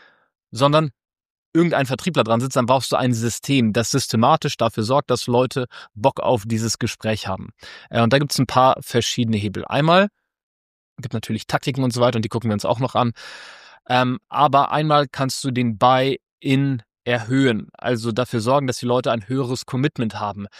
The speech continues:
Manche Leute machen das zum Beispiel, indem sie eine Anzahlung erfordern oder indem sie eine, ähm, ein-, eine, eine höhere Qualifikation erfordern, zum Beispiel durch das Framing Bewerbung. So,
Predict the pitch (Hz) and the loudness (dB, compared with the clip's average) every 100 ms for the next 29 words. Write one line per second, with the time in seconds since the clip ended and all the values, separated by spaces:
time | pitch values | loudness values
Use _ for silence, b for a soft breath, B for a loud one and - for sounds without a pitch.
0 | B 123 151 220 226 190 151 131 120 123 | B 0 2 2 2 2 6 4 4 0
1 | 117 143 135 - 123 131 - 131 127 131 | 0 0 -4 -4 -2 -2 -2 -6 -2 -4
2 | 131 107 139 - 147 180 - - 120 123 | -2 -4 -4 -4 -2 -2 -2 0 4 4
3 | 120 113 110 113 - 110 110 107 107 107 | 4 0 -2 -6 -4 -2 -2 -4 -8 -6
4 | 123 117 127 120 139 131 127 - 120 123 | -4 -4 -4 -4 -2 -2 -2 0 2 2
5 | 120 120 110 B B B - 117 117 117 | 4 2 0 B B B -4 2 4 4
6 | 113 110 104 _ _ _ _ _ _ - | 2 0 -2 _ _ _ _ _ _ -4
7 | 123 - 131 127 131 123 131 135 - 131 | -2 0 0 0 2 2 0 -2 0 -2
8 | 123 127 - - 156 - 107 113 107 101 | 2 0 0 -2 0 -2 -2 -2 -2 -2
9 | 107 - 110 127 143 - 139 b b - | -6 -2 2 4 2 0 -4 b b -4
10 | 123 113 - 123 131 135 110 113 110 117 | 0 0 0 0 2 0 0 0 2 2
11 | 104 95 - B B - 107 | 2 -6 -14 B B -8 -8